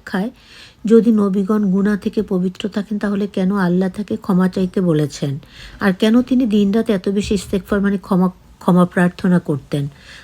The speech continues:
আজ এই প্রশ্নের উত্তর খুঁজব আমরা। আল্লাহ তাআলা সূরা মুহাম্মদে বলেছেন, "অতএব জেনে রাখো, আল্লাহ ছাড়া কোনো উপাস্য নেই এবং তোমার গুনাহের জন্য ক্ষমা প্রার্থনা করো।" আর মুমিন পুরুষ ও মুমিন নারীদের জন্য, সূরা মুহাম্মদ, আয়াত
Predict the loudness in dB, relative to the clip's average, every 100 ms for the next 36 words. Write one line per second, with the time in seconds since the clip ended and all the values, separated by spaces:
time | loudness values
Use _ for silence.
0 | -4 0 4 2 2 -2 2 2 0 -2
1 | -2 0 0 2 2 2 0 -2 -6 -20
2 | -20 -20 _ _ _ _ _ _ _ _
3 | _ _ _ -2 0 2 0 -2 -4 -4
4 | -2 -2 -4 -4 -4 -2 -2 -4 -4 -4
5 | -2 -2 -2 -2 -2 -4 -4 -4 -4 -4
6 | -4 -4 -2 0 0 -2 -4 -6 -4 -2
7 | -2 -4 -6 -6 -4 -4 -4 -6 -10 -6
8 | -2 -2 -2 -6 -20 -20 -10 -4 0 0
9 | 2 2 2 2 0 0 0 0 0 -2
10 | -2 -2 0 -2 -2 -4 -4 -4 -2 0
11 | -2 -2 0 0 -2 0 0 0 -2 -4
12 | -4 -2 -2 0 -2 -2 0 -2 0 -2
13 | 0 0 0 -2 -4 -2 0 0 0 0
14 | -2 -4 -8 -6 -2 -4 -6